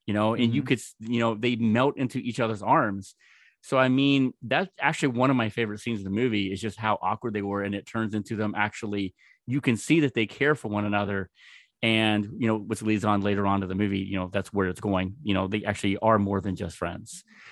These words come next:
Speaker 1: So,
Speaker 2: Yeah.
Speaker 1: no, I love that scene. I thought it was very special.
Speaker 2: Brad, is this one of the better scenes in the movie?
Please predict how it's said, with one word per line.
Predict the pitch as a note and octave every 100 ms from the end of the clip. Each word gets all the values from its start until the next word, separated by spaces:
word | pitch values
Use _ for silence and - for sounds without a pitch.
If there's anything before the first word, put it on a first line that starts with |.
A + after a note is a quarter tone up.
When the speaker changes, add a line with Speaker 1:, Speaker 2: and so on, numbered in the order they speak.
| -
Speaker 1:
So, | - A#2
Speaker 2:
Yeah. | G#2+
Speaker 1:
no, | A#2 A#2 A#2
I |
love | A#2+ G2+ F2+
that | F#2+
scene. | - F#2
I | F#2+
thought | B2
it |
was | A2
very | G2+ F#2
special. | - F#2 F#2 _ _ _ _ _ _
Speaker 2:
Brad, | C3 E3+
is | D#3+
this | D#3+ -
one |
of | D3
the |
better | B2+ B2+
scenes | A#2 C3 A#2+
in |
the | A2+
movie? | A2+ A2